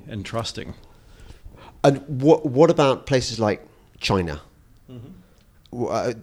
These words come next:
Speaker 2: is this gonna, is this gonna, gonna rein them in at all?
Speaker 1: I think it will change them radically. Um, it won't happen overnight, but once people start getting more access to real information, once they,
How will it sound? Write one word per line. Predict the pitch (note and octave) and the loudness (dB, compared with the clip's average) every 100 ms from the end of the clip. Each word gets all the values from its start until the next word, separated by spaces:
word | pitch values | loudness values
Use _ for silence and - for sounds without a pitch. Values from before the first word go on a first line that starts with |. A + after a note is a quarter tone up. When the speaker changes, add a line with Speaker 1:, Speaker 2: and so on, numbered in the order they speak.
| A#2 | -8
Speaker 2:
is | C#3 A#2+ | -6 -4
this | A#2 | 0
gonna, | C#3 A#2+ | 4 4
is | A#2 A#2+ | 4 2
this | B2+ - | 0 2
gonna, | A#2 A2 | 4 2
gonna | - - - A2+ A2+ F#2 - | -2 -6 2 4 4 0 -6
rein | A#2 A2 A2 G#2 | 0 2 4 2
them | G2+ G#2 | 2 4
in | A2+ | 4
at | A2+ - | 2 2
all? | B2+ C#3 D3+ - - - - - - - - - | 2 2 0 -8 -20 -20 -20 -18 -14 -16 -18 -4
Speaker 1:
I | C3+ C3 | 0 2
think | F3 | 2
it | A#3+ | 0
will | A#2 | -2
change | - B2+ A#2 - | 0 0 0 -2
them | G2+ F#2+ | -4 -4
radically. | F2+ F#2 - - - _ _ _ - - | -4 -6 -10 -14 -16 _ _ _ -20 -8
Um, | G#2 G#2 G2 G2 F#2+ A#2 - - | -4 -2 -2 -2 -6 -8 -12 -4
it | A#2+ | -2
won't | B2+ C#3+ G2+ | 0 0 -2
happen | A#2 - G2+ | -2 -2 -4
overnight, | G2+ F2 E2+ F#2+ A#2 F#3 - - - - | -4 -6 -8 -6 -6 -8 -14 -20 -20 -20
but | A#2+ F#2 G2+ G2 G2 G2+ - _ - _ _ _ - _ - _ | -14 -10 -8 -6 -8 -10 -18 _ -20 _ _ _ -20 _ -20 _
once | D3 A2+ B2+ D3+ | -6 -2 -2 -4
people | - D#3+ D#3+ B2+ | -6 -6 -4 -8
start | - A2 A2+ G2 | -6 -6 -6 -8
getting | G#2+ G2+ | -8 -6
more | F#2+ G2+ A2 | -6 -6 -6
access | G#2+ - - G2 | -8 -14 -18 -18
to | - G2 | -14 -12
real | F#2 G2 | -8 -6
information, | G2 - F#2 F#2+ G#2 - C#3 | -6 -8 -6 -4 -4 -4 -4
once | G#2+ G#2 - | -4 -6 -6
they, | G2 F#2+ | -6 -6